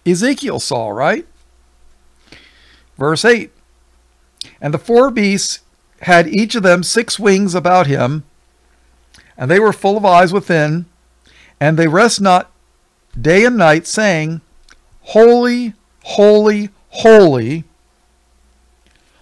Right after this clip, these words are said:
Lord God Almighty, which was and is and is to come.'"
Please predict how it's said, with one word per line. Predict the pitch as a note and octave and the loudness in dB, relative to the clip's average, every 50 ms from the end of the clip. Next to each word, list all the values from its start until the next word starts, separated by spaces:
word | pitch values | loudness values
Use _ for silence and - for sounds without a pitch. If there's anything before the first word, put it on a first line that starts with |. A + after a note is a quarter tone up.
| _ _ - | _ _ -8
Lord | C#3 D#3+ G3 A#3 A#3 G3 | -2 0 0 0 0 2
God | - F3 F#3 F#3+ G#3+ | 2 2 4 4 2
Almighty, | G#3+ G#3 G#3+ G3+ G3 F3 D3+ D3 D3+ D#3 | 2 2 0 0 2 2 2 2 2 0
which | D#3+ D3+ D#3+ - - | -2 -2 -4 -6 -4
was | E3 D#3+ D#3 E3+ F#3+ G#3+ F#3 G#3 | 0 2 4 4 4 2 2 0
and | G#3+ A3 | -2 0
is | F#3 E3 D#3+ E3+ E3 D#3 - - _ _ _ _ _ _ _ _ _ _ _ _ _ _ _ _ _ _ _ _ _ _ _ _ _ _ _ _ _ _ _ _ _ _ _ _ _ _ _ | 0 0 0 0 -2 -6 -10 -12 _ _ _ _ _ _ _ _ _ _ _ _ _ _ _ _ _ _ _ _ _ _ _ _ _ _ _ _ _ _ _ _ _ _ _ _ _ _ _
and | - D3 E3+ | -6 -2 0
is | F3 E3+ D#3+ E3 | 0 0 0 -2
to | - D#3+ | -6 -8
come.'" | - - G#3+ G#3 C#3+ A2 - - | -2 2 2 2 2 0 -2 -8